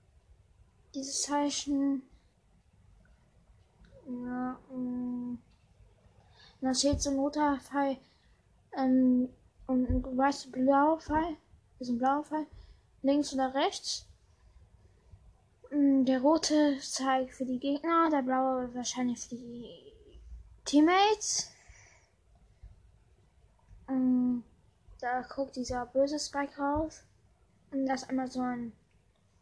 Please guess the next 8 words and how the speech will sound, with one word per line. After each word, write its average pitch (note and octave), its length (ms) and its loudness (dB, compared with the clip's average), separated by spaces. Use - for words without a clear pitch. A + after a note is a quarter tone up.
blauer, D#4+ 800 4
ein B3+ 180 -2
blaues D#4+ 800 -2
Lichtding D4+ 800 0
und C4+ 140 -2
ein C4 140 -2
rotes C#4+ 380 -4
Lichtding. D#4 480 -6